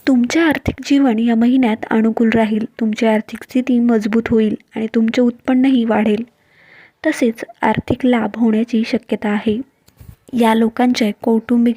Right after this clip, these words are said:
जीवन सामान्य असेल. या काळात तुमचे भावा बहिणींसोबतचे नाते चांगले राहील आणि ते तुम्हाला धार्मिक कार्यातही मदत करतील. फेब्रुवारी दोन हजार चोवीसमध्ये तुमच्या प्रकृतीत चढउतार होऊ शकतो.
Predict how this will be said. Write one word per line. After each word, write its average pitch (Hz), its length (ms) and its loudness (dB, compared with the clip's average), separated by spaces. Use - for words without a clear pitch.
जीवन 233 360 2
सामान्य 220 520 0
असेल. 220 500 0
या 226 160 0
काळात 226 320 0
तुमचे 262 360 0
भावा 220 340 2
बहिणींसोबतचे 254 880 0
नाते 254 340 0
चांगले 220 400 -2
राहील 214 360 -2
आणि 254 200 -2
ते 302 60 2
तुम्हाला 254 500 0
धार्मिक 233 540 0
कार्यातही 233 520 -2
मदत 220 420 0
करतील. 220 460 -2
फेब्रुवारी 302 440 4
दोन 285 220 2
हजार 277 320 2
चोवीसमध्ये 254 640 2
तुमच्या 240 320 2
प्रकृतीत 262 500 0
चढउतार 240 520 2
होऊ 226 220 4
शकतो. 220 440 -2